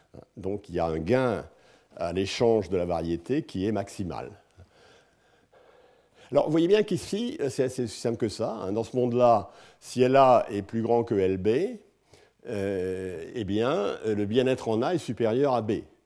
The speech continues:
en l'absence de commerce, en l'absence de communication entre sociétés, parce que le bien-être croît avec le nombre de variétés produites. C'est, c'est, c'est, c'est l'effet rendement croissant dû aux variétés, et cetera.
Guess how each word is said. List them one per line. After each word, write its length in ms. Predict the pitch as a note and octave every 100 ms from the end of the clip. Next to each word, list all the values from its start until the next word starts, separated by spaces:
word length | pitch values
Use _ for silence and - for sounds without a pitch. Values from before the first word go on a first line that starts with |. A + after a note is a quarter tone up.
| -
en 60 | D#2
l'absence 340 | D#2+ G#2 F#2
de 80 | F2+
commerce, 600 | F2 F2+ G#1+ - - - _ _ _ _ _ -
en 80 | -
l'absence 280 | D#2 - G#2+
de 80 | F2+
communication 580 | F#2 F#2 F2 F2 E2 G#2
entre 140 | F2+
sociétés, 420 | E2 E2+ E2 A2+
parce 160 | A3 -
que 240 | F2+ E2+ - - -
le 80 | F#2
bien-être 460 | G#2+ C3 - G#2+
croît 320 | G2 - B2 C#3+
avec 220 | A#2+ A#2
le 60 |
nombre 180 | A2+ B2+
de 60 | A#2
variétés 380 | G2 F#2+ F#2+ F#2+
produites. 580 | F2+ D2 C#2+ - - _ _ - - _
C'est, 200 | - C#2+
c'est, 200 | D#2+ D2
c'est, 280 | - E2
c'est 200 | - G2+
l'effet 400 | G2+ F#2 - G2+
rendement 280 | G#2+ F#2+ F#2
croissant 360 | F2+ F2 - F#2
dû 100 | E2+
aux 80 | D#2
variétés, 460 | C#2 D2 D2 E2+
et 40 | F2+
cetera. 500 | - - D#2+ C#2